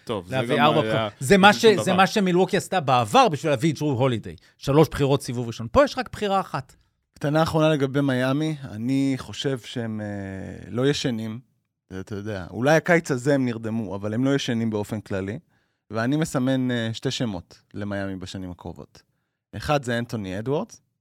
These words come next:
Speaker 3: והשני זה ג'ואל אמביד.
Speaker 1: אמ, אז אחרי שדיים, אה, עבר, שבוע שעבר דיברנו על שני טריידים שאמורים לקרות. אחד קרה, ואנחנו חוזרים לדבר שאיתו פתחנו את הפרק, וזה,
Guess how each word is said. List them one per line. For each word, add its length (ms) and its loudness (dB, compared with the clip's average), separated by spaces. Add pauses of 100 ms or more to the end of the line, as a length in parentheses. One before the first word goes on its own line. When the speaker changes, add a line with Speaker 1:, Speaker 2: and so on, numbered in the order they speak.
(260)
Speaker 3:
והשני 420 -4
זה 120 -4
ג'ואל 260 -4
אמביד. 300 -8 (480)
Speaker 1:
אמ, 60 4 (1200)
אז 140 -6
אחרי 120 -4
שדיים, 460 4
אה, 460 2 (100)
עבר, 360 -4
שבוע 220 -10
שעבר 160 -6
דיברנו 320 -4
על 60 -6
שני 200 -6
טריידים 320 -6
שאמורים 320 -6
לקרות. 440 -4
אחד 260 -2
קרה, 380 0 (640)
ואנחנו 540 -8
חוזרים 460 -8
לדבר 340 -8
שאיתו 260 -10
פתחנו 360 -4
את 80 -4
הפרק, 500 -2
וזה, 600 -2